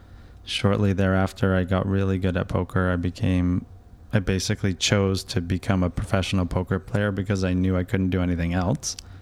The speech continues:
And I could isolate and pull money out of this, a bank machine, and the money came from this thing called the internet. It was just very strange, and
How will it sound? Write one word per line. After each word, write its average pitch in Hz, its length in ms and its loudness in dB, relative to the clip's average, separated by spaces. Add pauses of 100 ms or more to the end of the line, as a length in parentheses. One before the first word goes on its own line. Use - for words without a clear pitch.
(840)
And 104 140 4
I 92 60 4
could 98 140 0
isolate 92 540 2 (240)
and 87 520 2 (1080)
pull 101 220 4
money 92 360 2
out 87 140 0
of 82 100 -4
this, 85 360 -2 (240)
a 104 100 2
bank 90 340 -2
machine, 98 540 0 (120)
and 101 100 0
the 90 40 2
money 90 300 2
came 90 280 0
from 90 240 -2
this 85 180 0
thing 90 220 0
called 87 240 -2
the 87 120 0
internet. 90 460 0
It 90 60 0
was 87 200 -2
just - 260 -4
very - 200 -2
strange, - 480 -2 (140)
and 90 460 0